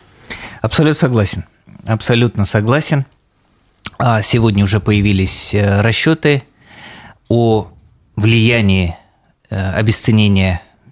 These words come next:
девальвации курса национальной валюты. Ну, я называю это, э, достаточно серьезными экономическими терминами. На самом деле, э, курс национальной валюты сейчас, э,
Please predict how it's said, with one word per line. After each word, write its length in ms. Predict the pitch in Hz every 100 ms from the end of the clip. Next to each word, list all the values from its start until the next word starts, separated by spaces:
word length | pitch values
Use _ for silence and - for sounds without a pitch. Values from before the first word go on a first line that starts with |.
| _ _ _ -
девальвации 920 | 104 113 117 107 98 - 87 92 107 -
курса 320 | 113 - 101
национальной 520 | 95 - 101 95 92
валюты. 500 | 101 113 165 - 117
Ну, 200 | 101 135 131
я 140 | 117
называю 400 | 101 95 104 101
это, 300 | 98 101 95 - - - - -
э, 460 | 143 120 104 104 101
достаточно 720 | 104 - 101 - 104 104 98 -
серьезными 920 | - 101 95 - 123 120 101 101 101
экономическими 640 | 110 107 107 - - 107
терминами. 420 | - 160 135 101
На 120 | 98 98
самом 240 | 107 101
деле, 340 | 104 101 95 - - - - -
э, 220 | - 101 95
курс 260 | - 104 -
национальной 580 | 101 - 107 107 104 101
валюты 460 | 101 101 98 98
сейчас, 640 | 95 95 - 107 95 - -
э, 480 | 104 104 104 104